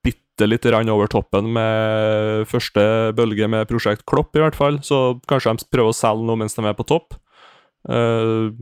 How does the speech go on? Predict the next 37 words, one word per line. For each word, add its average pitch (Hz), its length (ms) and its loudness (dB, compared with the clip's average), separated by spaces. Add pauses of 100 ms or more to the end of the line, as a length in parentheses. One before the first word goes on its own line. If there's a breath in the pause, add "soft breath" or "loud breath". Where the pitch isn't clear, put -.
(1000)
jeg - 160 -4
tipper 143 240 0
det 101 80 4
er 113 80 2
litt 107 140 -2
sånn 104 160 0
de 104 120 2
tenker, 104 280 -2
og - 40 2
så - 80 2
er 104 60 2
det - 60 -6
ikke 107 100 -2
noe 123 80 0
sånn 110 160 2
at 98 160 -2
nå 104 240 0
skal 101 180 0
vi 95 140 0
selge 98 460 0
innen, 98 420 -2
eh, 98 240 0
nyttår, 101 400 0
hvis 101 160 -2
ikke - 80 -12
så 104 340 -2
går 101 180 0
det 92 100 -4
til 104 80 0
helvete. 104 440 -2
Det 117 60 -4
er 107 80 0
jo - 20 -2
ikke - 120 -6
sånn 110 100 0
det 107 80 -4
funker. 104 320 -2